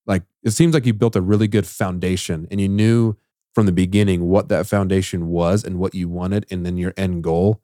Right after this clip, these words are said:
and you just built it accordingly. 'Cause I feel like some people get into spaces, they have no really long-term,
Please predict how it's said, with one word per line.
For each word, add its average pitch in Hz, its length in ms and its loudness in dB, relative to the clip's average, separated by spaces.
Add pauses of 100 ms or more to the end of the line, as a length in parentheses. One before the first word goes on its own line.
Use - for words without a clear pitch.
(120)
and 95 80 -2
you 92 80 2
just 90 200 2 (120)
built 87 220 2
it 87 80 2
accordingly. 85 640 -2 (180)
'Cause 113 100 6
I 117 60 6
feel 190 160 4
like 131 120 4
some 127 280 4
people 123 260 4
get 95 200 4
into 98 140 2
spaces, 117 600 2 (240)
they 120 80 6
have 104 140 6
no 113 160 6
really 131 260 6
long-term, 95 800 0